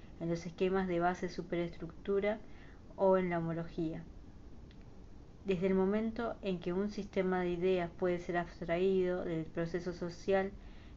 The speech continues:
que alguna vez fuera viviente y representado, habitualmente por la selección efectuada por los ideólogos típicos o principales,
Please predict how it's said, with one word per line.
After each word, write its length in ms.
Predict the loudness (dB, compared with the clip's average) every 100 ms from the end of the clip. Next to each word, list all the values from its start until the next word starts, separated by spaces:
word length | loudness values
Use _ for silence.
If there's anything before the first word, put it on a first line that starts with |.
| -4
que 60 |
alguna 360 | 0 4 4 4
vez 220 | 2 0
fuera 260 | 0 2 4
viviente 560 | 2 4 4 4 2
y 60 | -2
representado, 840 | -2 -4 -4 -4 0 0 0 -4 -10 -14 -14 -14 -14 -14 -4
habitualmente 640 | -2 0 2 4 2 0
por 160 | -2 0
la 100 | 0
selección 640 | -2 -4 -6 -6 -2 0
efectuada 640 | 0 -4 -6 -2 2 4 2
por 160 | -2
los 200 | -4 -4
ideólogos 540 | -2 0 0 0 -2 -4
típicos 500 | -4 -4 -4 -4 -6
o 60 | -6
principales, 680 | -8 -8 -4 0 0 0